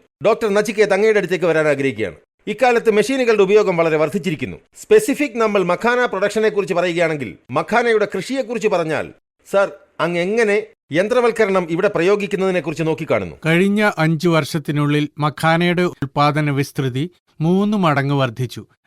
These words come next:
Speaker 2: എന്തുകൊണ്ടാണ് വർദ്ധിച്ചത്? കാരണം യന്ത്രങ്ങൾ ഉപയോഗിച്ചു. ഈ യന്ത്രങ്ങൾ ഉപയോഗിച്ചാണ് ജോലി ചെയ്യുന്നത്. ജോലി വളരെ വേഗത്തിൽ ചെയ്യാനായി, ജോലി വളരെ നന്നായി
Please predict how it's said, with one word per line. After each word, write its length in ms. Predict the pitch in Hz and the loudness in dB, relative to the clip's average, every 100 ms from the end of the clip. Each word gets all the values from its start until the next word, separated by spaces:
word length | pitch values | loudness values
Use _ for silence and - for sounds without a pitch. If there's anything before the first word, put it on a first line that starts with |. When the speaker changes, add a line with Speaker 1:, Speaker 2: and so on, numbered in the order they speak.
| 170 | -2
Speaker 2:
എന്തുകൊണ്ടാണ് 640 | 185 220 208 185 180 190 | 0 2 2 2 2 2
വർദ്ധിച്ചത്? 600 | 185 156 156 147 143 139 127 _ | 0 0 -2 -2 -4 -4 -8 _
കാരണം 440 | 156 165 165 156 190 _ 160 | 2 2 2 -2 -6 _ -2
യന്ത്രങ്ങൾ 500 | 175 180 208 214 214 | 0 0 0 0 0
ഉപയോഗിച്ചു. 580 | 170 170 165 165 151 175 - - | 0 0 2 0 -2 -4 -4 -6
ഈ 80 | 160 | -2
യന്ത്രങ്ങൾ 520 | 160 156 175 202 214 214 | 0 0 -2 -2 0 0
ഉപയോഗിച്ചാണ് 720 | 175 185 180 180 185 160 156 185 | 0 0 0 -2 0 -2 -2 -6
ജോലി 320 | 151 180 180 190 | -2 0 0 0
ചെയ്യുന്നത്. 460 | 175 143 123 110 - _ - | -2 -2 -4 -10 -14 _ -4
ജോലി 360 | 151 180 185 185 | 0 2 2 2
വളരെ 380 | 156 160 185 196 | 2 2 0 0
വേഗത്തിൽ 460 | 165 151 156 170 | 0 -2 -2 -4
ചെയ്യാനായി, 680 | 170 196 147 147 147 131 156 - - | -6 -4 -2 -2 -2 -4 -6 -10 -8
ജോലി 340 | 156 175 175 175 _ - | -2 0 0 -4 _ -6
വളരെ 500 | 151 160 175 185 196 | 0 2 2 0 0
നന്നായി 500 | 190 160 160 165 185 | 0 -2 0 0 0